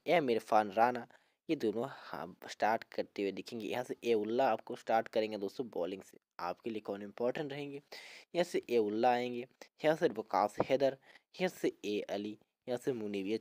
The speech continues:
चार आएंगे दोस्तों। पांचवा प्लेयर डी हाशमी को हम रखेंगे दोस्तों। ये कुछ हमारे टीम के ग्यारह प्लेयर्स रहेंगे। इन ग्यारह प्लेयर्स का प्रीव्यू देख लीजिए। इनमें अगर मुझे किसी को भी चेंज करना हो तो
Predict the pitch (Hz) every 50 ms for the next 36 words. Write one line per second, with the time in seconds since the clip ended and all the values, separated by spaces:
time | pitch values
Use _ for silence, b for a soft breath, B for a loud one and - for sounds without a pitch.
0 | - - - 127 139 143 139 135 135 135 131 120 120 117 - 123 - - - 107
1 | 117 131 143 - - 165 156 156 151 143 131 113 104 117 117 117 113 - 104 104
2 | 107 - - - 143 131 - - 123 123 107 101 95 85 - _ _ - 117 120
3 | 117 110 113 110 110 113 110 98 - - - - _ - 104 - - 120 147 160
4 | - - 160 - - - 104 101 95 101 107 110 101 - 110 101 101 110 110 98
5 | - 85 76 82 104 117 127 - - 123 120 117 - - 110 107 110 113 110 113
6 | - _ - B B B B B B B B B B B _ - 147 143 139 120
7 | - 117 107 107 107 117 113 - - 113 101 95 - - - - 131 123 - -
8 | 113 101 87 90 95 92 90 90 85 - - - 95 98 95 92 95 95 92 92
9 | 90 98 92 92 90 90 85 - 92 - 98 90 - - 98 92 - 90 87 92
10 | 87 - - 82 85 82 - - - 85 85 101 127 143 135 135 139 131 _ B
11 | B B B B _ _ _ _ -